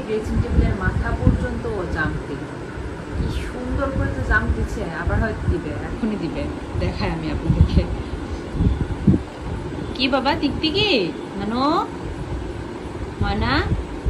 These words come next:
টিকটিকি? টিকটিকি কই? এদিকে আসো তুমি। টিকটিকি নাই তো। গাছের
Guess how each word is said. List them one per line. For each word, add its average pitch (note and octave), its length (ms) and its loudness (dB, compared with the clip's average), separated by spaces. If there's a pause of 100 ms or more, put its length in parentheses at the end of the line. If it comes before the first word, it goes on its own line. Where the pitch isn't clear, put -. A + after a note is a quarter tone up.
(120)
টিকটিকি? F4+ 540 4 (1800)
টিকটিকি D4 440 -2
কই? D4 400 4 (540)
এদিকে C4 260 2
আসো D#4 220 4
তুমি। F#3 260 -2 (1600)
টিকটিকি C#4+ 340 0
নাই D#4 360 4 (120)
তো। D4+ 100 4 (1080)
গাছের G3+ 340 -2